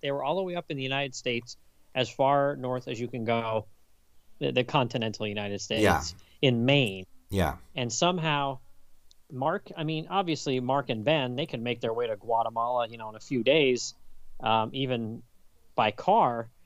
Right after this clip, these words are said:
Speaker 1: what, in a week? So, but I'm thinking to myself,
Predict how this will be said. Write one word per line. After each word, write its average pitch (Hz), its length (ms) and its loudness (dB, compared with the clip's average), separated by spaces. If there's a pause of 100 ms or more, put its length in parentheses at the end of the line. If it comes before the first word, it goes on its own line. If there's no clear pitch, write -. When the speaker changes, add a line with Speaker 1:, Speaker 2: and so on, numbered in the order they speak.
(260)
Speaker 1:
what, 127 300 -2
in 107 80 -8
a 107 60 -6
week? 151 440 -6 (140)
So, 131 500 6
but 123 220 2 (200)
I'm 123 160 -2
thinking 143 220 -4
to 135 60 -2
myself, 131 320 -2